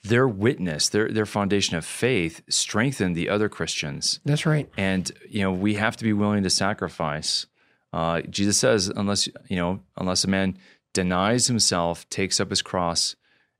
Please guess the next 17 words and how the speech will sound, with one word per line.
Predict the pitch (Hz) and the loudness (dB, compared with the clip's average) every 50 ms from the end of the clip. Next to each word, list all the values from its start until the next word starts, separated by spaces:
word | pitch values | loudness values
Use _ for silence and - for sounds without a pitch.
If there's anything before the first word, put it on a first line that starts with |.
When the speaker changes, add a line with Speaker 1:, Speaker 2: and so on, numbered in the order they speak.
| _ - | _ -6
Speaker 1:
and | 87 85 - | -6 -6 -4
follows | - - 110 117 123 107 92 78 | -2 0 2 2 4 2 0 0
me, | 85 85 85 | -2 -2 -2
you | 87 90 | -2 -4
cannot | - - 95 90 90 82 | -4 -4 -2 -2 -2 -2
be | 90 90 | -2 -2
my | 87 87 87 | 0 -2 -2
disciple." | 85 85 - 90 98 107 - - - 64 - _ _ _ _ | 0 -2 -2 -2 -2 -4 -6 -10 -12 -12 -14 _ _ _ _
Speaker 2:
That's | 170 151 - - | -4 -4 -2 -2
Speaker 1:
And | 135 - | -2 -4
Speaker 2:
right. | - - - _ _ _ _ _ _ _ | -4 -8 -14 _ _ _ _ _ _ _
Speaker 1:
there's | - 90 90 82 | -4 -4 -2 0
no | 90 98 101 104 104 | 2 2 2 2 2
getting | 87 107 98 95 98 | 2 2 2 2 2
a-, | 95 92 90 92 - - | 2 0 0 -2 -4 -4
away | 95 87 90 98 95 95 | -2 0 2 2 2 2
from | 90 - - 87 82 82 | 0 -2 -2 -4 -2 -4